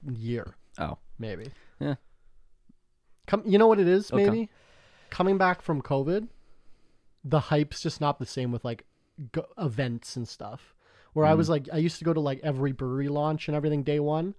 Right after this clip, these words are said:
Speaker 2: Yeah.
Speaker 1: And that's like, there's a couple that opened during covid that I haven't even been to.
Speaker 2: Yeah. Yeah, that's fair. I mean, it was
Speaker 1: Right.
Speaker 2: a, it was a wet ass blanket just on everything. Just a wet fucking blanket on everything that you used to <laughs> enjoy in your life, and now people are, like, resorting themselves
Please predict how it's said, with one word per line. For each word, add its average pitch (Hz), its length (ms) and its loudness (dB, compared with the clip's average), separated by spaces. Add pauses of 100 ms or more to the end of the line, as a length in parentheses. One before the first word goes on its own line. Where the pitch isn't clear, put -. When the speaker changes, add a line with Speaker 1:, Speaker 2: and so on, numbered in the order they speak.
Speaker 2:
Yeah. 101 200 -6 (120)
Speaker 1:
And 160 100 4
that's 156 180 2
like, 151 100 2
there's 147 200 2
a 147 40 2
couple 147 400 0
that 123 100 -4
opened 127 440 -2
during 127 200 -4
covid 120 260 -4
that 123 100 -4
I - 20 -4
haven't 117 180 -4
even 107 140 -6
been 113 180 -8
to. - 100 -16 (320)
Speaker 2:
Yeah. 87 220 0 (320)
Yeah, 143 160 2
that's 175 220 -2
fair. 143 240 4
I 101 60 2
mean, 113 120 2
it 120 40 4
was 117 160 2
Speaker 1:
Right. 117 100 0
Speaker 2:
a, - 140 -8
it - 20 -4
was 113 140 -2
a 120 40 0
wet 101 200 2
ass 104 180 2
blanket 90 500 -2 (120)
just 90 220 -10
on 87 120 0
everything. 82 460 -4 (340)
Just - 220 -6
a 98 60 0
wet 92 280 -2 (160)
fucking 95 460 -4
blanket 80 480 -6 (100)
on 71 260 -6
everything 98 1040 -2
that 85 140 -2
you 85 140 -4
used 85 260 -4
to - 120 -4
<laughs> - 20 0
enjoy 92 320 -2
in 98 80 -4
your 113 100 -2
life, 123 320 0
and 90 160 -4
now 87 220 -2
people 87 260 -6
are, 87 160 -4
like, 82 340 -8 (300)
resorting 95 760 -4
themselves 80 720 -8